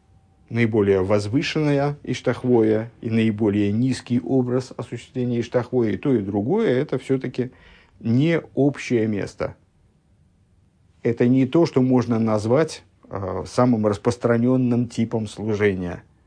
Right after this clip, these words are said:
актуальным для каждого еврея. А что же является тем,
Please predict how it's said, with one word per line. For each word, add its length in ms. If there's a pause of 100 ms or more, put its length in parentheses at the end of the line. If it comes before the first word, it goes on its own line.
(680)
актуальным 580
для 200
каждого 420
еврея. 480 (2250)
А 120
что 300
же 140
является 960 (520)
тем, 440